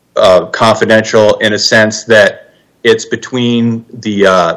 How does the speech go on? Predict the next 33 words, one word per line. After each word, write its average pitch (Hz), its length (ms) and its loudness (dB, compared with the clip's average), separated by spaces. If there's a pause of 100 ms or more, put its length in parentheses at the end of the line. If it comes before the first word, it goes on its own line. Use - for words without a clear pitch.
the 101 80 -4
couple 113 360 2
that 98 140 0
is 90 140 -6
married, 131 520 2 (480)
um, 95 520 -2 (240)
and 107 160 0
it 104 120 -2
regards 107 760 2
or 104 240 2
wouldn't 113 280 0
have 104 120 -2
occurred, 107 380 0
occurred, 104 400 0
you 104 80 -6
know, 98 80 -4
but 107 240 0
for 113 160 0
the 101 80 -4
fact 104 320 -2
that 107 140 -2
they're 101 120 2
married 98 500 2 (500)
and 98 460 0
that 101 280 0
is, 95 340 -2
uh, 82 380 -2 (160)
part 104 200 2
of 95 80 -2
their 95 140 2
relationship. 90 880 -4 (320)
So 98 600 2
if - 640 -2